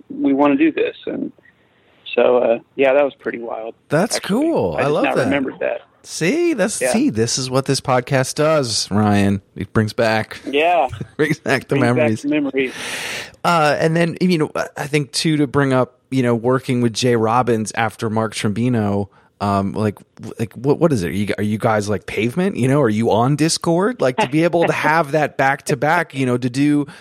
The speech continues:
Speaker 2: the record Mind Is Not Brain with Jay Robbins in, you know, two thousand two, um, that's just, I mean, I, I would be, I would be pretty, uh,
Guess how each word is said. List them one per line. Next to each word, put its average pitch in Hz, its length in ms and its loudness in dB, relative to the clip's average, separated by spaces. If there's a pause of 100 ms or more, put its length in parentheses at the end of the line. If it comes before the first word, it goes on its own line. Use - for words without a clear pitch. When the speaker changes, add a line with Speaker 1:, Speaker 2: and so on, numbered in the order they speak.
(160)
Speaker 2:
the 131 100 0
record 127 380 -2
Mind 123 240 0
Is 127 80 -4
Not 123 220 -2
Brain 143 260 -2
with 123 140 -2
Jay 127 160 0
Robbins 120 600 -2
in, 113 340 -4
you 113 120 -4
know, 110 80 -2
two 127 180 -6
thousand 113 360 -2
two, 175 420 2 (560)
um, 120 600 0 (200)
that's - 300 -4
just, - 340 -4
I 135 60 4
mean, 131 240 2
I, - 80 -4 (680)
I 131 160 2
would 127 180 2
be, 107 220 0 (140)
I 123 140 2
would 147 140 0
be 104 120 -2
pretty, 98 500 0
uh, 85 300 -2